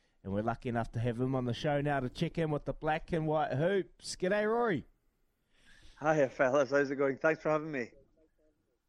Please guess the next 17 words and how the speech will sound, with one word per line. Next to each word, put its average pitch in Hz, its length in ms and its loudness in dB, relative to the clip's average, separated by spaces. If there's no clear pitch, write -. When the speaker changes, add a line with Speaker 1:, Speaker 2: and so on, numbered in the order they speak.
Speaker 1:
No, 123 600 0
thank 143 220 -6
you 143 80 -2
so 151 180 0
much 147 180 -2
for 147 120 -8
joining 135 320 -2
the 120 80 0
show, 120 280 0
mate. 107 300 -2
Look, 139 260 -2
let's 147 460 -4
cut - 260 -2
straight - 440 -4
to 151 100 -4
the 127 80 -4
chase. 123 560 -4